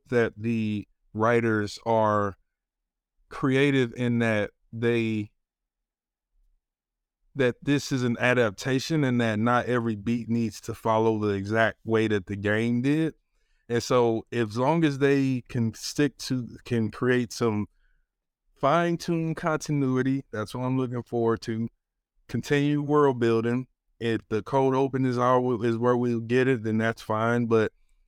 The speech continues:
um, give us the world building. Don't,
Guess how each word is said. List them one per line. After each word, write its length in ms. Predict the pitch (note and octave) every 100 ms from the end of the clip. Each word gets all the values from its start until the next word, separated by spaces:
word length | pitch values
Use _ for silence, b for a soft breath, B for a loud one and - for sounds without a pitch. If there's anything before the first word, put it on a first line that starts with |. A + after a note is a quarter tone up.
| _
um, 520 | A#2+ A#2 G#2+ G2 F#2 F2+ _ _ _ _ _ _ _ _ _ _ _
give 180 | B2 C3+
us 180 | C3+ -
the 100 | B2
world 340 | A#2+ B2 A#2+
building. 520 | G#2+ G#2+ G2+ G2+ F#2+ G2
Don't, 260 | A2+ A2+